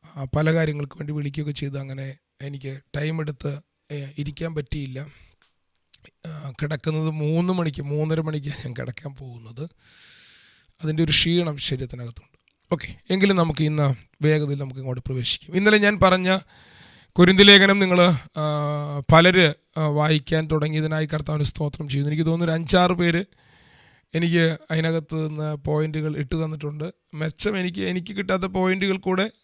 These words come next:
നിങ്ങൾ വഴി എനിക്ക് കിട്ടിയെന്നുള്ള കാര്യമാണ് സത്യം. അപ്പം ഞാൻ കണ്ടെത്തിയത് പത്തൊമ്പതാണെങ്കിൽ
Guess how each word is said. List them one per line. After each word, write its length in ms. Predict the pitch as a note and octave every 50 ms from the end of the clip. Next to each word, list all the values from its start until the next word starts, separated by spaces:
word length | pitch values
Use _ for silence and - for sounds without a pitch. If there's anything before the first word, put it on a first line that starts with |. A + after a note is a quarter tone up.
| -
നിങ്ങൾ 240 | F#3 F3 F3+ F3+ F#3
വഴി 140 | F3+ F3+ F#3
എനിക്ക് 280 | F3 F3 E3+ E3 F3+ F3 F#3
കിട്ടിയെന്നുള്ള 480 | F3+ E3 - G#3 G3+ G3+ F#3+ F#3+ F#3
കാര്യമാണ് 400 | F3 F3 E3+ E3 E3 E3 D#3+ E3
സത്യം. 340 | - - D#3 D3 - - D3+ - _ _ _ - - - - - - - - - _ _
അപ്പം 460 | _ _ - E3 D#3 D3+ D3+ F3 F3+ - _ E3+
ഞാൻ 260 | D#3 D#3+ E3+ F#3 F#3
കണ്ടെത്തിയത് 420 | F#3+ F#3 F3+ F3 - F3+ F#3 F#3+
പത്തൊമ്പതാണെങ്കിൽ 880 | F#3 F3+ E3+ - - F3 E3+ F3 F3+ F3+ F3 E3+ F3 F3 F3+ F3+ F#3+